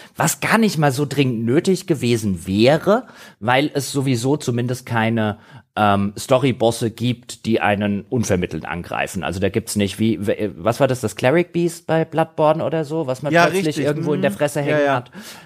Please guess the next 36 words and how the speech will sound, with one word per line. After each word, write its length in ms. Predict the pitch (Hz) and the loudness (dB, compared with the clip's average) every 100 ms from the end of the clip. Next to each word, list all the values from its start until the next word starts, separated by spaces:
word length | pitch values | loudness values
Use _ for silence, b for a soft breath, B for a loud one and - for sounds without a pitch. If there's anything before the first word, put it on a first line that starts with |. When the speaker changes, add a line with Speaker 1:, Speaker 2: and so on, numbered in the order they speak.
| - | -6
Speaker 2:
Ja. 160 | 127 123 | 2 4
Speaker 1:
Ähm, 160 | 131 120 | 4 2
das 180 | 139 | 2
gibt's 220 | - 175 - | 2 2 2
hier 120 | 127 | 2
halt 200 | 113 - | 2 0
gar 200 | 104 139 | 0 2
nicht, 300 | 202 196 - | 2 0 -2
aber 260 | 120 131 | 0 2
wenn 120 | 113 156 | 2 4
man 160 | 185 | 4
dort 260 | 156 143 - | 4 2 2
drin 180 | 156 131 | -2 0
halt 140 | 131 | 0
irgendwie 220 | 120 135 | -2 -2
mit 160 | 123 117 | -2 0
zehntausend 500 | 131 127 117 117 120 | 0 2 2 0 0
Ergo 300 | 98 107 98 | 0 0 -4
stirbt, 480 | - 139 165 - - | 0 2 2 2 0
dann 160 | 113 | 0
liegt 180 | 113 113 | -2 -2
das 140 | 101 | -4
wieder 160 | 98 90 | -2 -2
vor 140 | 92 | -2
der 120 | 82 78 | -4 -4
Tür. 220 | 87 - b b b | -8 -10 b b b
Auch 160 | 120 120 | 0 2
das 180 | 123 | 0
finde 240 | - 127 117 | 2 2 2
ich 100 | 85 | 0
einfach 260 | 101 107 | 0 -2
so 100 | - | -2
eine 100 | 98 | 0
nette 260 | 95 95 101 | 2 0 -2
Kleinigkeit, 800 | - 92 92 95 - - 78 - | -4 -2 0 -2 -8 -8 -8 0
wa-, 160 | 98 | 0